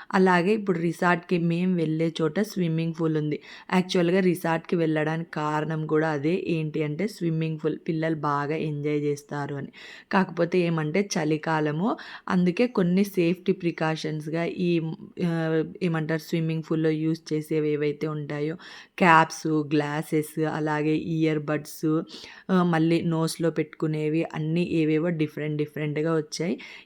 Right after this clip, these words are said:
ఇవన్నీ మా ఆయన మీషోలో ముందుగానే బుక్ చేశారనమాట. పిల్లలకి సేఫ్టీ ఉండాలి, అందులోనూ చలికాలం వెళ్తున్నాం కాబట్టి. యాక్చువల్‌గా సమ్మర్లో వెళ్దాం అనుకున్నాము,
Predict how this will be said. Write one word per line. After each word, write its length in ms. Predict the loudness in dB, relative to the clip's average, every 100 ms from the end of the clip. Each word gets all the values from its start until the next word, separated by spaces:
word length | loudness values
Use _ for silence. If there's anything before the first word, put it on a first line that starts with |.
| 0
ఇవన్నీ 400 | 2 4 2 2
మా 160 | 2
ఆయన 340 | 2 0 0 -2
మీషోలో 640 | -2 -2 -2 0 0 0
ముందుగానే 680 | -2 -4 0 0 0 -2 -4
బుక్ 380 | -6 -10 0
చేశారనమాట. 800 | 0 2 -2 -2 -4 -6 -8 -6
పిల్లలకి 720 | -8 0 2 4 2 0 -2 -2 -16 -14
సేఫ్టీ 440 | 2 4 4 2 0
ఉండాలి, 420 | 2 0 0 0
అందులోనూ 500 | 0 0 0 0 -2
చలికాలం 680 | -2 0 0 0 0 0 -2
వెళ్తున్నాం 640 | -4 -4 -6 -6 -6 -8
కాబట్టి. 500 | -8 -8 -6 -6 -6 -10 -14 -4
యాక్చువల్‌గా 440 | -2 2 4 4
సమ్మర్లో 580 | 2 0 2 4 4 6
వెళ్దాం 460 | 6 4 4 2 2
అనుకున్నాము, 720 | -2 -4 -4 -4 -2 -2 -2